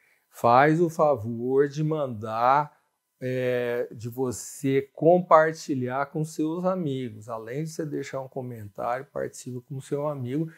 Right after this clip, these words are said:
Se não se inscreveu, se inscreva, dê o joinha. E aqui, ó,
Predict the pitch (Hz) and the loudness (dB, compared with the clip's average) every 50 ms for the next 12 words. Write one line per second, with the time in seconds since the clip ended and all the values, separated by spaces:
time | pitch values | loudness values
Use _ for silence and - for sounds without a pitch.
0 | _ _ - - 190 208 233 240 254 262 262 254 247 247 - 220 220 214 214 - | _ _ -2 4 4 4 6 6 6 6 6 4 2 0 -2 -2 -2 -2 -2 0
1 | - 214 202 202 185 160 160 175 180 185 165 160 - 175 170 165 160 - - _ | 4 4 6 6 4 4 2 0 0 -2 -4 -8 -10 -12 -12 -12 -14 -16 -16 _
2 | - 139 135 143 151 165 175 180 196 190 - _ _ _ _ _ - 135 135 170 | -6 -4 -4 -2 -2 -2 -4 -6 -8 -10 -12 _ _ _ _ _ -4 4 6 8
3 | 196 208 208 208 185 208 202 196 170 156 160 196 220 226 208 202 196 214 214 214 | 10 10 8 8 6 2 4 4 4 4 2 -2 -4 -6 -6 -4 0 4 6 6
4 | 214 - - _ - 202 226 240 240 190 151 131 113 107 | 4 4 -2 _ -6 -2 2 8 10 10 10 10 6 2